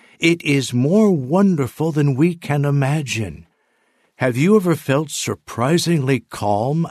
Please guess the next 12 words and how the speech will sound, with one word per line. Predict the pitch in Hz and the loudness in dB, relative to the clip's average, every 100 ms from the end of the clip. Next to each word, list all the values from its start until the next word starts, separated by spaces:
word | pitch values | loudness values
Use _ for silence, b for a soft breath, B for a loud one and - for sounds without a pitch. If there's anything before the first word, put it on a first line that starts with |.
| - | -4
after | 113 - 151 | -6 -4 -6
praying | 147 - 135 135 151 | -6 -4 -2 0 0
fervently | 151 - 131 123 123 131 131 151 | -4 -4 -2 -2 -2 -2 -2 -2
to | 156 127 | -2 -6
Jehovah? | 107 104 95 92 92 87 139 180 _ _ _ _ _ _ _ _ | -4 -4 -6 -6 -8 -6 -8 -8 _ _ _ _ _ _ _ _
That | 90 104 143 175 - | -6 -2 0 -2 -8
feeling | - 196 220 175 101 71 92 - | -4 0 2 2 -2 -10 -18 -6
is | 147 139 110 - | 2 2 0 -4
the | 113 104 - | -4 -6 -10
peace | - 151 165 165 - | -4 -2 -2 -6 -10
of | - 123 117 - | -4 -4 -4 -6
God. | 123 127 135 85 - | -8 -6 -8 -10 -16